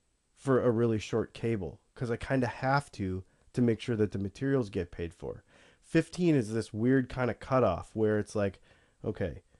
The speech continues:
the materials get paid for and the time to make it gets paid for. We make a five-foot cable and I still gotta charge you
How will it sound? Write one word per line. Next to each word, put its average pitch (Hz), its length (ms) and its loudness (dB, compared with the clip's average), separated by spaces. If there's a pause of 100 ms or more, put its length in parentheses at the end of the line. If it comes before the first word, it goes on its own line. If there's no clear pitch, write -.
(280)
the 107 80 -4
materials 107 500 0
get 110 220 0
paid 104 260 -4
for 101 340 0
and 90 180 -4
the 92 80 -4
time 98 320 -4
to - 100 -8
make 95 240 -4
it 87 100 -8
gets 87 180 -8
paid 92 280 -6
for. - 180 -12
We 95 140 -6
make 107 260 0
a 107 40 -4
five-foot 127 680 2
cable 101 420 -4
and 107 140 -4
I 107 60 -2
still 117 260 -2
gotta 110 240 0
charge 135 360 0
you 101 260 2